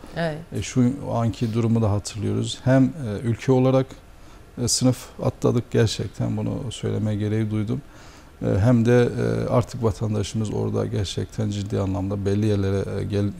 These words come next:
Speaker 2: gelmiş bulunmakta. Hem ekonomik hem, e, iş alanında. E, dolayısıyla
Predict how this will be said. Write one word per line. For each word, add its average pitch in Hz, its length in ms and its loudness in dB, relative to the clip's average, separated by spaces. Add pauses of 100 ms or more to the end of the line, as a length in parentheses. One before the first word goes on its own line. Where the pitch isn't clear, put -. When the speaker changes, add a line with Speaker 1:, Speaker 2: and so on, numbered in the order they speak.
Speaker 2:
gelmiş 104 420 -2
bulunmakta. 95 500 -6
Hem 98 120 -2 (120)
ekonomik 101 540 -6
hem, 107 100 -4
e, - 40 -6 (720)
iş - 180 -4
alanında. 101 540 -4 (720)
E, - 40 -4 (220)
dolayısıyla 156 640 6